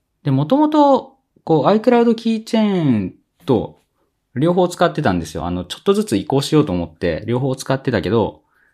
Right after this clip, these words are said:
まあでも一気に移行するのも大変だし、っていうので、なんか二つ使ってる状態だったんですけど、まあ、新しいMacにはワンパスワード入れずに、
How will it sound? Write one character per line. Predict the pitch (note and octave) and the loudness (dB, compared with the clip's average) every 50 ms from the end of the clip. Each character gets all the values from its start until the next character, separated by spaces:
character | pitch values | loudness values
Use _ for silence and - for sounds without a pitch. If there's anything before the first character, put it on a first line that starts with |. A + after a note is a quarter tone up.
| _ _ _ _ _ - G#3 - _ | _ _ _ _ _ -20 -20 -18 _
ま | - E3+ F3+ | -2 0 2
あ | C#3+ | 2
で | A#2 | 2
も | G#2+ G2 | 2 2
一 | B2+ D3+ D3+ | 0 0 2
気 | - G#2+ | 0 0
に | G2 | 0
移 | F#2 - | 0 -2
行 | - G#2 F#2+ | -4 -6 -6
す | - - | -4 -4
る | F#2+ | -4
の | F2+ E2+ | -2 -2
も | D#2+ D#2+ D#2 - _ _ _ _ | -4 -6 -10 -12 _ _ _ _
大 | - F#2+ F2 | -10 -8 -8
変 | F2 F#2+ F#2 | -6 -6 -8
だ | F#2 F2 | -8 -10
し、 | - - E2 D#2 - - - _ _ _ _ _ | -10 -8 -8 -8 -8 -12 -16 _ _ _ _ _
っ | _ | _
て | - | -8
い | G#2+ | -8
う | |
の | F#2 F2 | -6 -6
で、 | D#2+ F2 E2 | -6 -8 -8
な | F2 F2+ E2+ | -6 -8 -8
ん | E2+ | -8
か | - - - - | -10 -12 -14 -12
二 | - - G2 | -8 -8 -8
つ | - - | -6 -6
使 | G2 - - A#2 | -10 -6 -4 -4
っ | G2+ | -4
て | - - A2 | -2 -2 -2
る | G#2 G2 | -2 0
状 | G#2+ G2+ F#2 | -2 -2 -2
態 | - - D2 | -4 -6 -6
だ | D#2 D#2 | -8 -10
っ | D#2 | -12
た | - D#2+ | -14 -12
ん | D2+ D2+ | -12 -12
で | D#2 | -14
す | - - | -14 -14
け | F2 | -12
ど、 | E2 E2+ D#2+ D#2 - _ _ _ _ _ _ _ _ _ _ _ _ _ _ _ | -10 -10 -10 -10 -12 _ _ _ _ _ _ _ _ _ _ _ _ _ _ _
ま | - C3 G#2+ | -6 -4 -4
あ、 | G#2+ - | -2 -2
新 | D#3+ E3 | -2 -2
し | D#3+ - D#3+ | 0 0 0
い | B2 | 0
Mac | G2+ F#2+ F2+ - - - | 0 0 -2 -6 -10 -8
に | D#2+ E2 | -8 -6
は | F#2 G2 F#2 E2 - - - - | -4 -4 -4 -6 -8 -10 -14 -12
ワ | - - G2+ G#2 | -8 -6 -6 -4
ン | G2+ | -4
パ | - G2+ | -4 -6
ス | - - | -4 -4
ワ | G2+ F2 | -4 -4
ー | |
ド | D#2+ | -4
入 | - - F2 | -6 -6 -2
れ | G2 G#2 G#2 | -2 -2 -2
ず | G#2 G#2 G2+ | -2 -4 -4
に、 | G2 F#2+ F#2+ D#2+ - _ | -4 -4 -6 -8 -12 _